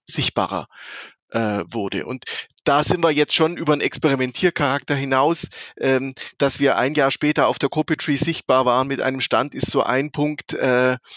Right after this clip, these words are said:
es gibt eine Landingpage w w w datev punkt d e slash diversity, wo wir unsere Arbeit versuchen zu kommunizieren. Und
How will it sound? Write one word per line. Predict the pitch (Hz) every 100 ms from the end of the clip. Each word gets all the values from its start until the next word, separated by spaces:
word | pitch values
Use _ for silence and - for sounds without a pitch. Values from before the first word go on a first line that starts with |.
| - - -
es | 123 -
gibt | 156 _
eine | 143
Landingpage | 127 135 147 139 143 135 131
w | 135 135
w | 131
w | 131
datev | 127 120 131 139 -
punkt |
d | 135
e | - 131 135 135
slash | - 123 131 127
diversity, | 135 123 123 139 - 147 127
wo | 127
wir | 131
unsere | 110 123 127
Arbeit | 117 135 131 -
versuchen | 131 - 143 139
zu | - 127
kommunizieren. | - 135 131 123 - 151 147 139 135 - - - - _ -
Und | 143